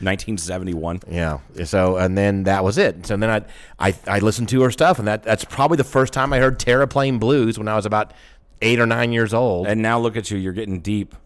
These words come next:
Speaker 2: Yeah, now I'm
Speaker 1: Oh,
Speaker 2: going.
Speaker 1: to, to, to round out this short,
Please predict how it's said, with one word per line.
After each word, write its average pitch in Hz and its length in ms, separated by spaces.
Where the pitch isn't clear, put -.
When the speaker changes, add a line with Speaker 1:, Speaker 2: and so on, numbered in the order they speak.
Speaker 2:
Yeah, 101 360
now 104 160
I'm 107 100
Speaker 1:
Oh, 123 200
Speaker 2:
going. 92 180
Speaker 1:
to, 131 260
to, 110 320
to 107 200
round 113 400
out 110 220
this 98 160
short, 87 460